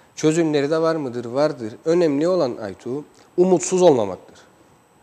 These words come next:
Mutsuz bir hayat yaşamamaktır. Ee, umutlu olduktan sonra her sabah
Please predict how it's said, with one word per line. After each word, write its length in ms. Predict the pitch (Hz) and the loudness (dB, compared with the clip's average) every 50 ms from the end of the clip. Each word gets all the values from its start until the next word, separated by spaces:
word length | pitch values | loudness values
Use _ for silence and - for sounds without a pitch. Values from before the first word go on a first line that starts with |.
| _ _ _ _ _ _ | _ _ _ _ _ _
Mutsuz 540 | - 143 156 156 156 - - 185 190 185 180 | -4 -2 -2 -2 -2 -4 -4 -4 -4 -2 -4
bir 80 | 196 190 | -4 -4
hayat 300 | 180 180 175 175 175 170 | -2 0 0 0 0 -2
yaşamamaktır. 720 | 156 120 - 107 101 98 98 90 85 _ - 127 151 185 - _ _ _ _ _ _ _ - | -4 -4 -4 -6 -8 -8 -10 -12 -14 _ -8 -8 -8 -8 -12 _ _ _ _ _ _ _ -12
Ee, 40 | 127 120 120 117 113 113 110 110 - - | -10 -8 -8 -6 -8 -8 -10 -8 -4 -2
umutlu 400 | 175 185 190 170 - - 156 170 | 0 0 0 0 -2 -2 -2 2
olduktan 540 | 190 202 214 196 185 - - 165 170 180 | 2 2 2 2 -2 -4 -2 -2 -2 -2
sonra 540 | 185 - - 185 151 127 113 110 117 147 170 - - - - - - _ _ _ _ | -2 -2 -4 -4 -4 -4 -4 -4 -6 -6 -8 -10 -14 -20 -20 -20 -20 _ _ _ _
her 200 | - - 180 202 | -2 2 2 2
sabah 500 | 202 190 - - 147 120 120 123 151 165 | 2 0 0 -2 0 0 2 0 0 -2